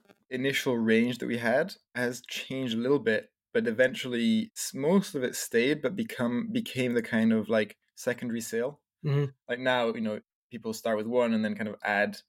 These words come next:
Speaker 1: ma-, if they're lucky, another hero product, but more likely they add kind of secondary, like, marginal gain type products.
Speaker 2: Yep.
Speaker 1: So, so that's still there. But around twenty seventeen, so sort of, like, a year and a half, two years in,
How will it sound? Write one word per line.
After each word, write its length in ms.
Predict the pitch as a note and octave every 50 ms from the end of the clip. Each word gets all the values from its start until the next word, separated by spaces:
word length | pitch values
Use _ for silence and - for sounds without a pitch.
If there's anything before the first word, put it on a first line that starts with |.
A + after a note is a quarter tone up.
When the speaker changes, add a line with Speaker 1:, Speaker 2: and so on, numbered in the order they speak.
| _ _
Speaker 1:
ma-, 120 | A#2 B2+ A#2
if 140 | A#2 A2+ -
they're 120 | - G#2+
lucky, 380 | A2 A#2+ C3 C3+ C3+ - A2+ G#2+
another 260 | G#2 A2+ A#2 A2 A2
hero 300 | G2+ A#2 A#2 A2 G#2+ G#2
product, 380 | - - A#2 A2+ A2 G#2 - - _
but 80 | - -
more 260 | A#2 A#2+ A#2 A#2 A#2
likely 260 | A#2 A#2 A2 - A2
they 140 | G#2 A2 G#2
add 140 | G#2 G#2 -
kind 160 | - G#2 G2+
of 80 | G2
secondary, 540 | - - A2+ A2 - - G2 G#2 G#2 G#2+ G2+ -
like, 160 | - - -
marginal 420 | A2 A2 A2 G#2+ G#2+ G#2 G#2+ G#2+
gain 340 | G#2+ A2 G#2 G2+ G#2+ A2 G#2+
type 220 | - - G#2+ G#2+ -
products. 440 | - A2 A2+ C3+ D3 - - - - _ _ -
Speaker 2:
Yep. 160 | D3+ B2+ - - _
Speaker 1:
So, 320 | _ _ B2+ B2 B2 A2+ -
so 320 | - - B2+ B2 A#2+ A2+ -
that's 240 | - B2+ C3+ - -
still 260 | - - - A#2 A2
there. 320 | A2 A#2+ A#2 G#2+ G#2 G2 - _ _ _ _ _ _ _ _ -
But 160 | A#2+ A#2 A#2 - _ _ _ _ A#2
around 480 | A#2+ B2+ B2+ C3 C3 C3 C3 B2+ A#2
twenty 300 | A#2 - - B2+ B2 B2
seventeen, 720 | A2+ A#2 - - B2+ A2+ A#2+ A#2 A#2 - - A#2+ A#2 A2+ A2
so 160 | A2 - A2
sort 200 | - - C3 B2+
of, 60 | B2+
like, 200 | A#2+ A2+ A2+ -
a 20 | A2+
year 220 | A2+ A2 A2+ A#2
and 80 | A#2 A2+
a 40 |
half, 260 | A#2 A#2 A2 A2 - -
two 160 | - - A#2
years 260 | A2+ A2 A2 G#2+ -
in, 320 | A#2+ A#2 A2 A2 A2 A2